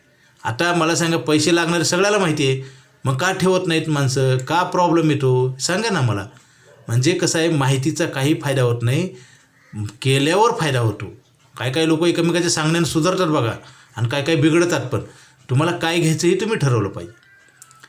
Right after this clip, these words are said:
ज्या माणसानं आर्थिक प्रगती केली आहे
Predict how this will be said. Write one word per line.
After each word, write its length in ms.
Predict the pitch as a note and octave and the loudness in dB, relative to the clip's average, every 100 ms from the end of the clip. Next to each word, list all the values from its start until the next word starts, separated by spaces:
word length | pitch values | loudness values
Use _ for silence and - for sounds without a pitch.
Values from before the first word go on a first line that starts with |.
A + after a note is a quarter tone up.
| _ - A2 | _ -10 -4
ज्या 220 | C#3+ D#3+ | 0 0
माणसानं 480 | F3 E3+ D#3 E3+ F3 | 2 0 2 2 0
आर्थिक 480 | - A#2+ A#2+ F3 - | 0 -2 -2 -2 0
प्रगती 320 | D#3 D3 B2 | 0 0 -2
केली 160 | C3 | 0
आहे 260 | C3+ C3+ C3+ | 2 0 -2